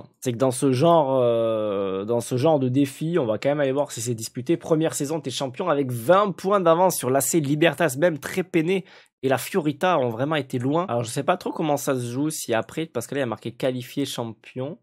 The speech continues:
Les qualifiés, c'est des barrages, hein. En fait, ils font des barrages pour l'Europe. T'as le premier qui est directement en Europe et tous les autres se disputent une place pour, euh, une place européenne. Donc champion avec vingt points la première année, la deuxième année c'est pareil, on va survoler aussi parce que voilà, dès que tu...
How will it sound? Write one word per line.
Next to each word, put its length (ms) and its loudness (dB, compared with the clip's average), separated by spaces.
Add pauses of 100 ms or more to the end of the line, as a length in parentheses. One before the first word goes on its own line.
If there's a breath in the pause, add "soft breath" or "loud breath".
Les 80 -8
qualifiés, 540 -6
c'est 180 -14
des 100 -6
barrages, 460 -4
hein. 160 -10
En 60 -10
fait, 200 -4
ils 40 -18
font 100 -6
des 100 -2
barrages 320 0
pour 140 -4
l'Europe. 320 -2
T'as 80 2
le 60 0
premier 300 6
qui 100 2
est 40 4
directement 560 2
en 60 4
Europe 500 4
et 160 -4 (120)
tous 240 -2
les 240 2
autres 200 4
se 140 -4
disputent 720 -6
une 200 -2
place 480 0
pour, 240 0
euh, 340 0
une 180 -6
place 280 0
européenne. 480 -4 (540 soft breath)
Donc 100 -2
champion 380 6
avec 160 6
vingt 160 6
points 160 2
la 80 6
première 340 2
année, 480 2
la 80 6
deuxième 320 2
année 220 2
c'est 180 -4
pareil, 400 4
on 80 4
va 140 0
survoler 500 0
aussi 320 -2
parce 240 -10
que 100 -14
voilà, 380 2
dès 140 -6
que 60 -16
tu... 200 -18